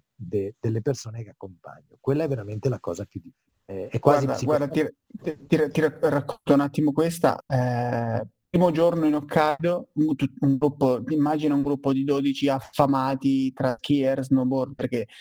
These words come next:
Speaker 2: sognano da una vita di andare in Hokkaido e stanno lì, primo giorno in Hokkaido, a Niseko. Cazzo, andiamo lì e la prima cosa che ci dicono i ragazzi che ci accompagnano, pensando che eravamo persone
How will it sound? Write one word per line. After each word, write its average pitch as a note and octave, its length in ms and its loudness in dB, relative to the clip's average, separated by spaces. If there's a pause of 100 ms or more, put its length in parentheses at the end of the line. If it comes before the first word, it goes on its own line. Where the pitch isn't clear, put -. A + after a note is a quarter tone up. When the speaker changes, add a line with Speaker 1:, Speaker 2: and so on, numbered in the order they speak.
(260)
Speaker 2:
sognano D3+ 480 2
da D3 100 2
una C#3+ 120 0
vita D3 180 0
di C#3 80 0
andare C3+ 280 0
in C#3 100 0
Hokkaido D3 560 0
e - 20 -4
stanno D3 400 0
lì, D3 340 -2 (200)
primo E3 280 2
giorno D#3 580 0
in D3+ 180 2
Hokkaido, D3 640 0
a C#3+ 60 -4
Niseko. C#3 560 -2 (320)
Cazzo, F#3+ 260 0
andiamo D#3+ 280 0
lì F3 680 0
e D3 40 0
la D#3 100 2
prima F3 180 -2
cosa G3 220 0
che G3 100 0
ci A3+ 160 0
dicono F#3 300 2
i C#3+ 60 2
ragazzi C3+ 340 0
che C3+ 80 0
ci - 100 -6
accompagnano, E3 840 0 (240)
pensando C#3 460 2
che B2 80 -2
eravamo C3 320 0
persone B2+ 520 -4